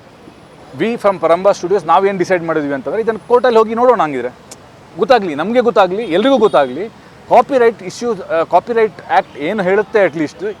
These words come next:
ಹೆಂಗೆ ಯೂಸ್ ಮಾಡ್ಬೋದು ನಾವು ಹಾಡುಗಳನ್ನ. ಯಾಕಂದರೆ ನಮ್ಮದೇ ಹಾಡುಗಳನ್ನ, ನಮ್ಮದೇ ಕನ್ನಡದ ಹಾಡುಗಳನ್ನ ನಾವು, ಆ, ಇವಾಗ ಒಂದು ಸಿನಿಮಾ ಮಾಡಬೇಕಾದ್ರೆ, ಆ,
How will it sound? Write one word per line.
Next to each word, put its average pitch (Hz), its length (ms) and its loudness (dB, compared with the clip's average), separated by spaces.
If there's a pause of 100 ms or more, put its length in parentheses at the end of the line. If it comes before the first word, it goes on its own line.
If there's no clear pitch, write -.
ಹೆಂಗೆ 220 240 -8
ಯೂಸ್ 220 260 -2
ಮಾಡ್ಬೋದು 185 400 0
ನಾವು 147 140 -4
ಹಾಡುಗಳನ್ನ. 139 440 0 (460)
ಯಾಕಂದರೆ 208 320 -2
ನಮ್ಮದೇ 190 380 2
ಹಾಡುಗಳನ್ನ, 180 500 2 (260)
ನಮ್ಮದೇ 175 320 2
ಕನ್ನಡದ 180 400 2
ಹಾಡುಗಳನ್ನ 151 520 2 (120)
ನಾವು, 170 400 0 (640)
ಆ, 160 80 2 (1160)
ಇವಾಗ 196 320 2
ಒಂದು 175 220 -10
ಸಿನಿಮಾ 208 200 -4
ಮಾಡಬೇಕಾದ್ರೆ, 160 680 -4 (440)
ಆ, 156 380 2